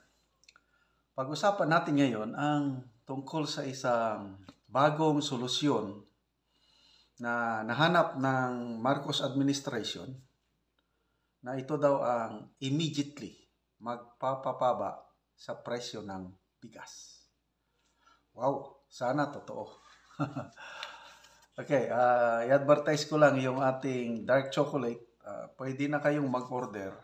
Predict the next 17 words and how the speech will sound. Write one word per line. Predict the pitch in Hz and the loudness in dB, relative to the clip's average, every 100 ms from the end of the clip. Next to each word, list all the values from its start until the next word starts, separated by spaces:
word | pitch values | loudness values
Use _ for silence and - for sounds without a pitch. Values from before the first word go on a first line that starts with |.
| - _ _ _ _ _ | -20 _ _ _ _ _
Itong | 104 104 | -18 -10
number | 120 127 131 | -8 -8 -8
na | 120 107 | -8 -10
ito. | - 87 - _ _ _ _ _ _ _ _ _ _ _ _ _ _ _ _ _ _ _ _ _ _ _ _ _ _ _ _ _ _ _ _ - - - | -14 -18 -20 _ _ _ _ _ _ _ _ _ _ _ _ _ _ _ _ _ _ _ _ _ _ _ _ _ _ _ _ _ _ _ _ -20 -20 -8
Kaya | 135 143 151 | 2 6 6
lang | 135 | 4
ang | 131 135 131 123 120 113 110 _ _ _ _ _ - | 4 4 4 2 -2 -8 -14 _ _ _ _ _ -10
pwede | 131 135 143 | -6 -2 0
lang | 139 131 | 2 0
mabigyan, | 123 123 120 123 113 107 | -2 -4 -6 -2 0 0
madeliveran | 101 110 113 113 117 110 107 107 | -6 -8 -8 -6 -4 -4 -4 -6
yung | 113 113 110 | -6 -6 -4
nasa | 117 113 120 107 - | -4 -4 -2 -2 0
Cagayan | 110 117 120 | -2 0 0
de | 120 123 | 0 -2
Oro | 110 101 101 | -2 -4 -4
at | 110 107 | -4 -4